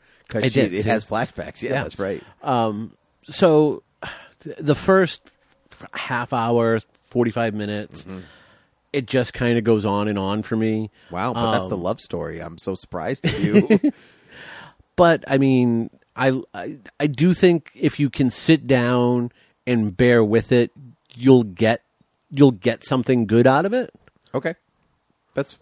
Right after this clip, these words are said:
Speaker 1: I, I accept that.
Speaker 2: Yeah.
Speaker 1: Yeah, I agree, I actually really agree with that. Um, okay, do you want me to tell you
Speaker 2: Yeah,
Speaker 1: about
Speaker 2: go ahead.
Speaker 1: this, the history of Spellbound, which is why I like it?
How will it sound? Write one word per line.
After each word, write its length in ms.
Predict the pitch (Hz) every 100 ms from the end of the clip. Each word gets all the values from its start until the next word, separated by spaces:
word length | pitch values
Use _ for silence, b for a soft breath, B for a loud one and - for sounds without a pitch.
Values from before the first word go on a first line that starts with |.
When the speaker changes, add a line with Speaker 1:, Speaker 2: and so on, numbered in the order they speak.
| _
Speaker 1:
I, 140 | 113 - -
I 80 | 110
accept 300 | 139 - -
that. 240 | 104 135 -
Speaker 2:
Yeah. 220 | 139 107 - _
Speaker 1:
Yeah, 160 | 139 131 - -
I 160 | 113
agree, 320 | 127 110 104 120
I 160 | 127 143
actually 240 | 139 123
really 180 | 107 90
agree 180 | 92 131
with 120 | 78
that. 320 | 71 67 _ b b b b b
Um, 520 | 95 92 78 71 62 -
okay, 160 | - 90
do 20 |
you 80 | 92
want 140 | 98
me 40 | 90
to 40 |
tell 140 | 92 90
you 60 |
Speaker 2:
Yeah, 160 | 90 95
Speaker 1:
about 100 | 147
Speaker 2:
go 60 | 202
ahead. 100 | 175
Speaker 1:
this, 140 | -
the 180 | - 82
history 400 | 90 - 92 87
of 240 | 80 - -
Spellbound, 640 | - 90 85 92 95 98
which 160 | 87 85
is 80 | 80
why 180 | 87
I 40 | 80
like 260 | 78 85
it? 140 | 101